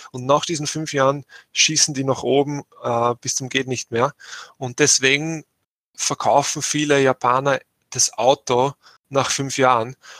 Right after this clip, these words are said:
Und kein anderer Japaner will das kaufen, verständlich auch. Und so werden die dann halt nach Neuseeland exportiert oder Australien. Und dann kriegt man die halt so billig, weil's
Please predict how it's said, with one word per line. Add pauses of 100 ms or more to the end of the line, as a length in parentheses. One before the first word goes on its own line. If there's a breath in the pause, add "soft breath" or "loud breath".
(160 loud breath)
Und
kein
anderer
Japaner
will
das
kaufen,
verständlich
auch. (400 loud breath)
Und
so
werden
die
dann
halt
nach
Neuseeland
exportiert (260 soft breath)
oder
Australien. (560 soft breath)
Und
dann
kriegt
man
die
halt
so
billig,
weil's